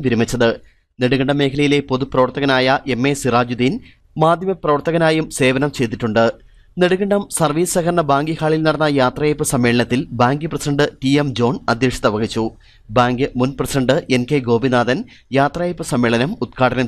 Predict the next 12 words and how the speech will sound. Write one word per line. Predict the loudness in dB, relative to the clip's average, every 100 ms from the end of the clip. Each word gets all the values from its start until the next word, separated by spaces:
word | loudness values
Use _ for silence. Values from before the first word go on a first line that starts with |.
| -2
ചെയ്തു. | -4 -2 -4 -10 _ _ _ -2
യോഗത്തിൽ | 0 2 -2 -2 -2
ജില്ലാ | -2 2 2 2
ബാങ്ക് | 0 0
മുൻ | -2 -2
പ്രസിഡന്റ് | -4 -2 0 0 0
പി | 0 0
എൻ | 0
വിജയൻ | 0 0 0 -2
മുഖ്യപ്രഭാഷണം | -4 0 0 2 0 0 -6 -2
നടത്തി. | -4 -2 -2 -4 -10 _ _ _
എൻ | -2